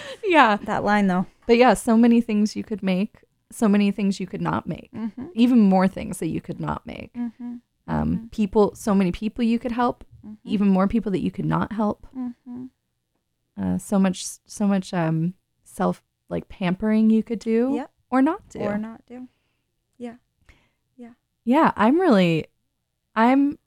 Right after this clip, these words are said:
Speaker 1: I'm feeling some excitement
Speaker 2: Mm-hmm.
Speaker 1: around what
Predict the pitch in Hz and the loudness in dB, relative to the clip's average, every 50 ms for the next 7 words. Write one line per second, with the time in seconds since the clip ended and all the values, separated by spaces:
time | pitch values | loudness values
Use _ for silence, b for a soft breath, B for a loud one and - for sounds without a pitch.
0 | _ - 214 226 240 269 - 254 220 202 180 190 185 - 180 165 175 - - - | _ 0 4 4 4 4 4 2 2 2 2 0 -2 -2 -4 -6 -6 -8 -10 -10
1 | - 214 214 240 247 - 185 180 165 165 160 156 - - - 214 208 196 202 190 | -4 -2 0 0 -2 -2 -2 -2 0 0 -2 -2 -4 -6 -8 -8 -6 -4 -2 -2
2 | 165 170 165 165 165 160 156 156 151 165 170 - _ _ _ _ _ _ _ _ | -2 0 0 0 0 0 0 -2 -2 -2 -4 -6 _ _ _ _ _ _ _ _
3 | _ _ _ _ _ _ _ _ _ _ _ _ _ _ _ _ _ _ _ _ | _ _ _ _ _ _ _ _ _ _ _ _ _ _ _ _ _ _ _ _
4 | _ _ _ 175 175 180 170 175 160 - - | _ _ _ -4 -2 0 2 2 0 -2 -4